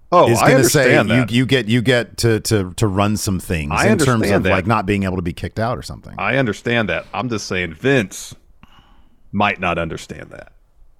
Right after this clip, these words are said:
Speaker 2: Oh,
Speaker 1: That's why I'm
Speaker 2: yeah,
Speaker 1: not
Speaker 2: that I don't
Speaker 1: dispelling it
Speaker 2: know.
Speaker 1: as a notion that, uh, that's a possibility.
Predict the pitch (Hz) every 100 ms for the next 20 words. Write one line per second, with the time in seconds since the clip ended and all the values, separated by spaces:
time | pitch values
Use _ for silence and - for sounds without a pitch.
0 | _ _ - 80 120 131 110 107 82 76
1 | 69 113 101 95 92 92 85 90 92 -
2 | 85 90 90 87 87 87 - 80 - 85
3 | - 82 90 82 -